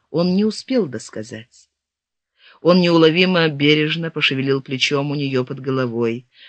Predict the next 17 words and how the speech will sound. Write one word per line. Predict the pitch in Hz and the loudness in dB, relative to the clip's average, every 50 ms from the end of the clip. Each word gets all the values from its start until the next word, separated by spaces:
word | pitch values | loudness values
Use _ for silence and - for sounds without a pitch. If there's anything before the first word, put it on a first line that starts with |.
| _ _ | _ _
Подняв | 226 226 185 165 214 208 214 196 | 0 0 2 4 2 2 2 0
голову, | 180 175 214 214 214 214 208 214 226 226 220 _ _ _ _ _ | 0 0 0 2 2 0 -2 -4 -4 -6 -6 _ _ _ _ _
она | - 147 175 233 | -2 2 2 2
вопрошающе | 262 285 - 277 262 - - 233 233 240 233 - - 247 | 2 0 -2 -2 -2 -2 0 2 2 2 0 0 -2 -4
взглянула | 226 208 185 170 165 160 151 135 123 123 123 | -4 -6 -6 -6 -4 -2 -2 0 0 0 0
на | 120 123 | 0 -2
него. | 123 123 120 117 117 117 120 123 127 _ _ _ _ _ _ _ _ _ _ _ _ _ _ _ _ _ _ _ _ _ _ _ _ _ _ _ _ _ _ _ | -2 -2 -4 -6 -8 -12 -14 -14 -18 _ _ _ _ _ _ _ _ _ _ _ _ _ _ _ _ _ _ _ _ _ _ _ _ _ _ _ _ _ _ _
Вдруг | 139 143 160 185 190 - | -8 -2 0 0 -2 -2
почему-то | - 190 185 - - 185 196 202 196 - 190 185 185 - _ _ _ _ _ _ _ _ _ _ _ _ - | -2 -2 -2 0 0 0 -2 -2 -2 0 -2 -2 -2 -4 _ _ _ _ _ _ _ _ _ _ _ _ -4
не | - 160 185 196 | -2 -2 0 0
по | - 202 | -2 -6
себе | - - - 196 147 143 139 131 | -6 -6 -6 -4 0 2 2 2
сделалось | 123 120 113 123 131 131 127 127 131 131 127 127 - | 2 0 -2 -2 0 2 2 2 0 0 -2 -4 -6
Михаилу | 135 127 123 - 117 131 170 180 190 | -6 -6 -4 -2 -2 -2 -2 -4 -6
под | 180 160 143 | -6 -6 -6
ее | 139 127 139 147 | -4 -4 -4 -6
взглядом, | 147 143 123 123 127 123 127 127 127 120 117 120 120 117 120 | -6 -8 -10 -6 -4 -2 -2 -2 -2 -4 -4 -4 -4 -4 -4